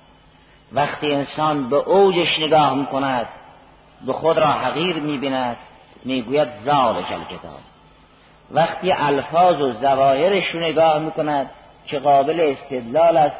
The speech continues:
قابل فهم است، قابل قرائت است، قابل تلاوت است، قابل بحث و گفتن و نوشتن است، می‌گوید هذا القرآن. محکمات هم ظاهری دارد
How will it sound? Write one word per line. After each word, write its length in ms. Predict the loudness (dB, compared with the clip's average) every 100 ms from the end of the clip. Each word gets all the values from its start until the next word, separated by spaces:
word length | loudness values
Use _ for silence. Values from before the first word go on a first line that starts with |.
| -2
قابل 380 | -2 0 -2
فهم 420 | -2 -2 -2 -2 -4
است، 240 | -4 -4
قابل 400 | 0 2 2 2
قرائت 560 | 0 2 2 4 2 2
است، 280 | 0 -2 -4
قابل 320 | -2 0 0
تلاوت 600 | -2 -2 2 2 2 0
است، 240 | 2 0 -2 0
قابل 380 | 0 2 0
بحث 440 | 0 2 0 -2 -6
و 40 |
گفتن 440 | -6 -6 -4 -4 -2
و 60 |
نوشتن 480 | -4 -4 -4 0 0
است، 220 | 0 -2 -8 -16 -20 -14
می‌گوید 260 | -6 0 0
هذا 400 | 0 2 2 4
القرآن. 460 | -2 -6 -8 -10 -14 -18 -20 -20 -18 -10
محکمات 840 | -2 -2 -2 -4 0 2 2 2
هم 540 | -2 -2 -2 -2 -6
ظاهری 480 | 2 4 4 2 0
دارد 420 | 2 2 2 0